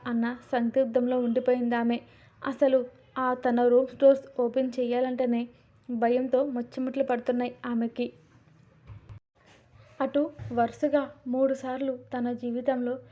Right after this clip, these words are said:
అదే డోర్ ఓపెన్ చేయడం వల్ల తన లైఫ్ ఇలా చేదుగా మారిపోయిందేమో అన్న నమ్మకం వచ్చేస్తుంది ఆమెకు. అదే అని ఖచ్చితంగా అనిపించేస్తుంటే గట్టిగా తన కళ్ళను మూసి తెరిచిన ఆద్య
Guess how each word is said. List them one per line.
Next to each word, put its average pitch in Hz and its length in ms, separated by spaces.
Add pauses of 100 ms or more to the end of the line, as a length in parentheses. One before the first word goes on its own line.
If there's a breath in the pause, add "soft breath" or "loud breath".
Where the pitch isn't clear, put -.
(300 soft breath)
అదే 254 280
డోర్ 277 260 (160)
ఓపెన్ 247 380
చేయడం 262 220
వల్ల 247 320 (220)
తన 240 140
లైఫ్ 233 420
ఇలా 254 220 (280)
చేదుగా 277 360
మారిపోయిందేమో 247 880 (440 loud breath)
అన్న 247 200
నమ్మకం 240 500
వచ్చేస్తుంది 247 720 (100)
ఆమెకు. 247 420 (500 loud breath)
అదే 254 380 (320)
అని 247 200
ఖచ్చితంగా 277 580
అనిపించేస్తుంటే 262 840 (480 soft breath)
గట్టిగా 262 440 (120)
తన 247 100
కళ్ళను 240 380
మూసి 254 360 (160)
తెరిచిన 240 360 (100)
ఆద్య 247 420